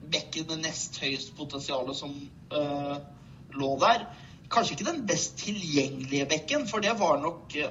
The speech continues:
Ade-, Alexander Edler. Men, eh, i forhold til alder, i forhold til framtid, i forhold til mulighet for P P-tid, i for-, så, den type ting, så var det den nest beste bekken som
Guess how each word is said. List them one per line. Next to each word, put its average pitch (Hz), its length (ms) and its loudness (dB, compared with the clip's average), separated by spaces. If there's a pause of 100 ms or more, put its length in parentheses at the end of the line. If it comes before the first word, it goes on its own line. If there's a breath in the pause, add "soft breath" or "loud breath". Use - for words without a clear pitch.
Ade-, 151 340 0 (120)
Alexander 147 480 2
Edler. - 480 2 (680 soft breath)
Men, 175 320 2 (200)
eh, 160 200 2 (100)
i - 40 2
forhold 147 300 2
til 170 80 6
alder, 143 800 0
i - 60 -6
forhold 131 440 -2
til 139 160 -4
framtid, 147 680 -2
i 151 40 0
forhold 131 380 -2
til 143 120 -6
mulighet 147 480 -2
for 147 160 -2 (160)
P 151 200 4
P-tid, 147 600 -2
i - 80 -6
for-, - 280 -8
så, - 260 -8 (180)
den 139 200 0
type - 200 -8
ting, 262 200 -2
så 233 340 0
var 139 160 8
det 143 360 2
den 151 140 -2
nest - 280 -8
beste - 240 -10
bekken - 340 -6
som - 180 -6